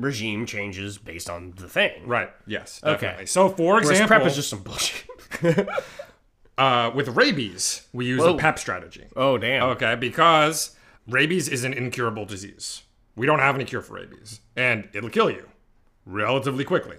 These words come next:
Speaker 1: Yeah. I think I
Speaker 2: But
Speaker 1: just saw an N P R article about a guy who died of rabies.
Speaker 2: Yeah, people still die of rabies. But the whole idea is that if you think you've been exposed to rabies,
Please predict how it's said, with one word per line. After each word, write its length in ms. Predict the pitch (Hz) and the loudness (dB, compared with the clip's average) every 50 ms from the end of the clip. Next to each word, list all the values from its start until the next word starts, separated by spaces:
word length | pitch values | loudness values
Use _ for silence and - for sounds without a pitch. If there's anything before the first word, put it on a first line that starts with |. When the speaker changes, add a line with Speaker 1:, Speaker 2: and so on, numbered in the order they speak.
| - _ _ | -20 _ _
Speaker 1:
Yeah. 260 | 120 120 110 98 82 - - - _ _ _ _ | -6 -4 -4 -6 -8 -14 -20 -20 _ _ _ _
I 100 | - 180 | -6 -6
think 200 | 180 - 302 - - | -2 -2 -2 0 0
I 60 | 494 | -2
Speaker 2:
But 80 | - - | 0 2
Speaker 1:
just 240 | 226 226 220 - | 0 0 0 0
saw 240 | - 185 175 180 196 | 0 2 4 4 4
an 80 | 180 147 | 4 2
N 120 | 147 165 | 0 -2
P 160 | 165 - 135 123 | -2 -2 0 2
R 100 | 123 151 | 2 4
article 380 | 151 131 113 113 - - 117 | 2 2 0 -2 -4 -4 -6
about 180 | 110 107 117 113 | -2 -2 -4 -4
a 40 | 110 | -2
guy 180 | 104 117 117 | -4 -4 -4
who 60 | 113 104 | -4 -6
died 240 | 95 92 95 127 104 | -6 -8 -8 -8 -10
of 100 | 87 82 | -12 -16
rabies. 540 | 82 78 - - - 67 78 - - - - _ _ _ _ | -18 -20 -20 -20 -20 -20 -20 -20 -20 -20 -20 _ _ _ _
Speaker 2:
Yeah, 180 | 127 135 147 120 - - | -4 -4 -4 -4 -8 -6
people 200 | - 123 117 196 | -6 -6 -4 -4
still 200 | - - 185 175 | -6 -2 -2 0
die 180 | 147 151 151 147 | 2 2 2 2
of 80 | 127 127 | 2 0
rabies. 320 | 147 147 127 117 107 - - - - - - | -2 -2 -2 -4 -8 -10 -14 -18 -20 -6 -4
But 120 | 175 - | -2 0
the 80 | - 143 | 0 0
whole 140 | 143 214 214 | 0 2 2
idea 380 | - 170 147 117 185 226 226 202 | 2 2 2 0 0 2 2 2
is 200 | 175 165 147 127 | 2 0 0 0
that 160 | 143 139 - | 0 0 0
if 140 | 147 - - | -2 -4 -4
you 220 | 165 208 247 247 214 - | -4 -2 -2 -2 -4 -8
think 500 | - - - - - 254 294 277 - 185 | -12 -20 -18 -6 -6 -4 -4 -4 -4 -4
you've 180 | 202 190 139 | -4 -4 -2
been 120 | 120 196 190 | 0 0 0
exposed 460 | - - - - 151 151 151 143 - | 0 -2 -4 -2 -2 -2 -2 -4 -6
to 80 | 117 | -8
rabies, 600 | 104 95 87 90 - - - _ - - - - | -8 -10 -10 -12 -16 -20 -20 _ -12 -10 -10 -10